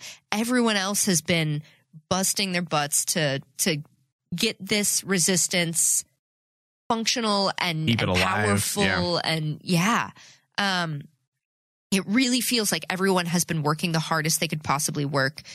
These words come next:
Speaker 1: to become the best they could be to help save the galaxy. And, uh, and they waste no time getting into any of it. You know, the, it seems like their relationships have grown too. The way that Poe bickers with Rey.
Speaker 2: Yeah, I loved it.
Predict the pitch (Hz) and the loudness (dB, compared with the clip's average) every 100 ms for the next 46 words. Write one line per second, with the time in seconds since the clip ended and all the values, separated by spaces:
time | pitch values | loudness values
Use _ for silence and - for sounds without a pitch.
0 | - - 151 160 - 165 160 156 139 151 | -16 -6 -4 -2 -2 -2 -2 -2 -2 -2
1 | 160 156 151 139 127 156 - - - 156 | -2 -2 -4 -2 -2 -4 -8 -6 -4 -2
2 | 160 127 - - - - 95 - 180 - | -2 -2 -2 -4 -6 -6 -4 -4 -6 -6
3 | - - - _ - 185 165 165 160 147 | -8 -14 -20 _ -6 -2 -2 -2 -2 0
4 | 139 - _ _ _ _ 185 180 175 185 | -2 -4 _ _ _ _ -2 0 0 0
5 | 185 196 - 175 196 185 175 170 165 180 | 0 -2 -2 -4 -4 -4 -4 -2 -2 0
6 | 160 147 - 190 196 156 135 180 170 170 | 0 0 -2 -2 -2 -2 -4 0 0 -2
7 | - - - 220 220 - 311 277 240 185 | -8 -14 -6 -4 -2 -2 0 0 0 -2
8 | 165 160 220 - 226 - - 170 131 151 | 0 0 0 -2 -2 -2 -2 -2 -2 -2
9 | 139 147 240 175 - 175 185 196 233 208 | 0 0 0 0 0 0 2 2 0 -2
10 | - - - 202 196 190 - - - _ | -4 -6 0 2 2 0 -4 -16 -20 _
11 | _ _ - 208 190 190 165 170 - 233 | _ _ -4 -4 0 0 2 2 2 2
12 | 185 160 165 185 165 135 147 85 78 90 | 0 0 0 0 0 0 0 0 2 0
13 | 92 82 78 | 0 0 -2